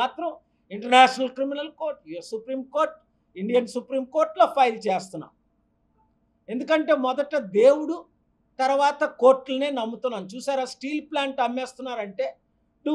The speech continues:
మంత్స్ బ్యాక్ మేము ఇదే ఐపీ హైకోర్టులో ఫైల్ చేసాం,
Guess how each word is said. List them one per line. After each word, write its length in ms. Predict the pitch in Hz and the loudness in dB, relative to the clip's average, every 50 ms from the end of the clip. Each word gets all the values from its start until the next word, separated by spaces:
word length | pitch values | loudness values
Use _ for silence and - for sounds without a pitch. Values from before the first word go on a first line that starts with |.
| 302 302 | 4 4
మంత్స్ 280 | 285 285 277 277 - 247 285 | 4 4 2 0 -2 0 2
బ్యాక్ 200 | 277 269 269 269 269 | 2 2 2 -2 -4
మేము 160 | 262 247 240 233 226 220 214 | -6 -6 -6 -8 -12 -12 -8
ఇదే 160 | 190 302 302 302 277 262 | -4 -2 0 2 2 2
ఐపీ 220 | 262 262 262 277 262 247 | 2 0 -4 -4 -2 0
హైకోర్టులో 520 | 247 240 214 226 247 240 220 226 - 233 214 220 220 | 0 0 -2 -4 -8 -8 -8 -8 -10 -10 -10 -8 -8
ఫైల్ 220 | 214 220 226 220 220 240 | -6 -6 -8 -10 -12 -16
చేసాం, 320 | 240 226 - 285 320 | -16 -12 -10 -8 -8